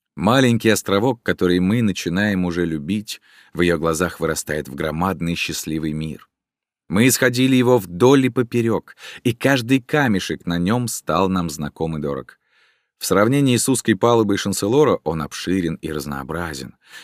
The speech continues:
и я убежден, что покинем мы его с грустью и будем вспоминать с благодарностью проведенные здесь покойные часы.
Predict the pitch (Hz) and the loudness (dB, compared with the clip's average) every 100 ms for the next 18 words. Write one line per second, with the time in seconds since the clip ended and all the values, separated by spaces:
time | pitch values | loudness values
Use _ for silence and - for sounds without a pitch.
0 | - 101 143 151 160 131 175 117 - 92 | 2 6 8 6 6 4 2 2 0 0
1 | 90 151 143 104 92 90 80 78 98 151 | 0 0 0 2 2 2 0 -4 -2 -2
2 | - - 64 - _ _ - 87 92 90 | -2 -8 -10 -12 _ _ -6 0 2 2
3 | 90 - 87 90 90 80 82 85 82 95 | -2 -2 0 0 0 -2 0 0 2 2
4 | 127 113 92 - 69 80 78 80 80 76 | 0 -2 -6 -8 -6 -4 -4 -4 -4 -4
5 | 76 71 78 - - _ - 85 - 82 | -6 -4 -6 -6 -14 _ -14 -12 -4 -2
6 | 76 76 76 - 85 - - | -2 -4 -6 -6 -6 -8 -10